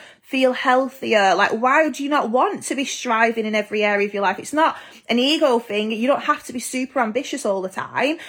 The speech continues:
Um, but why do you not want to improve your life in, in one way or another? So have goals. And like I said, like, focus on different areas. It's not just,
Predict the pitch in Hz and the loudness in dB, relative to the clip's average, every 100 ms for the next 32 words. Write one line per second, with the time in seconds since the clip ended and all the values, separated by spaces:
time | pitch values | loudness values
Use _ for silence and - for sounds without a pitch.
0 | - - 226 226 226 226 - - 240 233 | -10 2 4 4 2 -2 -4 0 2 2
1 | - 220 277 311 294 269 - 226 226 - | 0 -2 0 0 0 -2 0 -2 -2 0
2 | 202 202 220 208 - 226 214 208 214 269 | 2 2 0 -6 -6 -6 -4 -2 -2 -2
3 | - 220 - 208 196 202 185 185 170 165 | -4 -8 -6 -4 -2 -2 0 0 -2 -2
4 | 208 240 190 190 - _ _ _ _ - | -4 0 0 -2 -8 _ _ _ _ -20
5 | - 226 226 254 254 254 247 233 226 208 | -4 -2 2 2 2 4 4 4 2 0
6 | 220 233 - 240 226 - - - - 214 | -2 -2 0 2 2 -2 -20 -8 0 0
7 | 214 - 240 254 254 240 233 233 233 220 | 0 2 2 2 -2 0 0 -2 -2 -4
8 | 214 220 226 208 214 - 226 - 233 220 | 0 2 4 2 0 -2 -4 -2 -4 -4
9 | - | -6